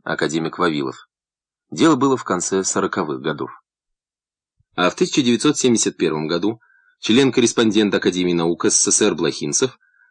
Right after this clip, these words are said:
в беседе с журналистами рассказывал: «Когда я начинал работать в Объединённом институте ядерных исследований в тысяча девятьсот пятьдесят шестом году, вот эта полка, где стоят отчёты о международных встречах физиков-атомщиков,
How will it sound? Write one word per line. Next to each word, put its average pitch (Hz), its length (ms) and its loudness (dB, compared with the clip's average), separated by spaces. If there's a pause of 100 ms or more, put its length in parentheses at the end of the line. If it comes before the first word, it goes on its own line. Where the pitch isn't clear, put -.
(120)
в - 100 -2
беседе 156 380 4
с 151 40 4
журналистами 127 560 2
рассказывал: 78 600 -4 (1000)
«Когда 107 260 2
я 110 100 4
начинал 113 420 2
работать 104 520 0
в 87 60 -4
Объединённом 95 580 0
институте 101 500 -4
ядерных 90 480 -2
исследований 85 540 -2
в - 60 -20
тысяча - 280 -6
девятьсот 82 400 -4
пятьдесят 82 360 -2
шестом 85 400 -2
году, 82 320 -2 (560)
вот 160 300 4
эта 120 180 2
полка, 175 320 4
где 80 160 -2
стоят 98 360 2
отчёты 95 440 2
о 76 40 -2
международных 87 580 -2
встречах - 600 -2
физиков-атомщиков, - 1000 -4